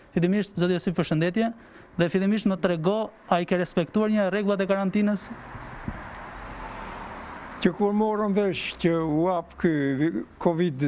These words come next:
Speaker 2: nëntëmbëdhjetë, ne kemi respektuar gjithë zona këtu, rregullat dhe udhëzimet që e dhënë nga qeveria, nga Ministria e Shëndetësisë dhe na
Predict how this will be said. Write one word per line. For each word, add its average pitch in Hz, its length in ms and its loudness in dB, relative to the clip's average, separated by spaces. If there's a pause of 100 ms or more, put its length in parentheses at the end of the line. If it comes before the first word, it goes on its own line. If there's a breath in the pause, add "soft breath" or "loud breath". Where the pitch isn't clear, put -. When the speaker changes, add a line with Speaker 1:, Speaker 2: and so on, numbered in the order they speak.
(140)
Speaker 2:
nëntëmbëdhjetë, 156 920 2 (560 loud breath)
ne 190 100 4
kemi 180 400 2
respektuar 185 960 0
gjithë 170 800 2
zona 160 480 2
këtu, 185 360 2 (440 loud breath)
rregullat 208 640 0
dhe 165 280 2 (120)
udhëzimet 175 720 2
që 170 160 4
e 190 160 2
dhënë 196 320 2
nga 165 220 2 (800 loud breath)
qeveria, 180 640 2 (180)
nga 165 160 4 (240)
Ministria 175 560 2
e 156 80 -2
Shëndetësisë 190 720 2
dhe 180 220 4
na 185 180 2